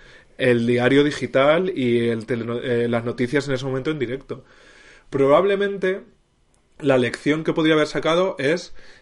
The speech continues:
eh, en un, en un momento, en el, o sea, en una plataforma, eh, que es una extensión del debate público, por-, probablemente los tiempos importan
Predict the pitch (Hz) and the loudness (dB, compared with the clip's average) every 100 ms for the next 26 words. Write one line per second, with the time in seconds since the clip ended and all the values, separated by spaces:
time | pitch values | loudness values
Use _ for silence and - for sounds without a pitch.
0 | _ - 123 120 117 120 117 113 113 117 | _ -4 -2 -2 -2 -6 -8 -10 -12 -14
1 | - _ _ _ _ _ _ _ 147 135 | -16 _ _ _ _ _ _ _ -6 -4
2 | 156 175 180 175 151 143 156 175 175 180 | -2 -2 -2 -4 -4 -4 -2 -2 -2 0
3 | 185 185 175 123 123 139 127 127 131 135 | 0 -4 -2 -2 -2 -4 -4 -4 -4 -4
4 | 135 127 135 156 175 175 151 151 139 156 | -4 -4 -4 -4 -4 -2 0 0 -2 -4
5 | 156 113 107 - _ _ _ _ 135 123 | -4 -8 -12 -16 _ _ _ _ -2 0
6 | 120 120 120 117 117 117 123 - _ _ | 0 0 -2 -4 -6 -10 -12 -16 _ _
7 | _ _ _ - 139 147 160 156 - 151 | _ _ _ 4 4 4 2 -2 0 -2
8 | 139 - 156 151 131 123 143 127 127 123 | -2 0 0 0 -4 -8 -4 0 0 0
9 | 123 120 120 120 120 131 135 143 160 165 | 0 -2 -2 -4 -2 -2 -2 -2 -2 -2
10 | 143 147 160 202 _ - _ - 135 135 | -2 -2 -6 -8 _ -20 _ -2 0 0
11 | - 135 135 160 170 180 175 180 202 - | 0 4 4 4 0 -2 0 0 0 -2
12 | 151 135 127 147 147 147 175 151 123 127 | 0 0 0 0 0 0 -4 -4 -6 -2
13 | 131 147 160 185 | -4 -2 -6 -6